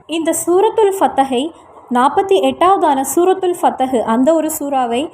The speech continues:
இரண்டு ரக்காத் சுன்னத்து தொழுகையை தொழுதுவிட்டு, அதே இடத்திலிருந்து மூன்று தடவை நீங்கள் ஓதி, அல்லாஹு தாலாவிடத்தில் ஆத்மார்த்தமாக உங்கள் தேவைகளை கேட்டு துவா செய்யுங்கள்.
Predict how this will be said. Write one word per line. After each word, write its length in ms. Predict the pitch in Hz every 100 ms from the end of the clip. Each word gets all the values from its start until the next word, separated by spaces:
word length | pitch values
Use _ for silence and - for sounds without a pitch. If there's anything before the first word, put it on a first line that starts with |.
| - - - -
இரண்டு 360 | 247 311 - 392
ரக்காத் 380 | 381 339 339
சுன்னத்து 300 | 285 285 359
தொழுகையை 480 | 392 349 302 320 330 330
தொழுதுவிட்டு, 500 | 254 262 294 285 -
அதே 640 | 403 - 226 277 392 453 285
இடத்திலிருந்து 800 | 277 320 359 320 277 254 247 233
மூன்று 460 | 226 269 403 480 427
தடவை 340 | 302 277 277
நீங்கள் 340 | 269 254 247 226
ஓதி, 400 | 220 226 240 247
அல்லாஹு 400 | 233 247 302 359
தாலாவிடத்தில் 720 | 285 262 240 240 233 240 233 -
ஆத்மார்த்தமாக 1080 | 226 226 277 302 339 403 392 311 254 240 240
உங்கள் 480 | 254 330 403 392
தேவைகளை 600 | 381 269 285 320 302 311
கேட்டு 300 | 311 247 240
துவா 240 | 226 233 240
செய்யுங்கள். 640 | 247 247 220 208 208 190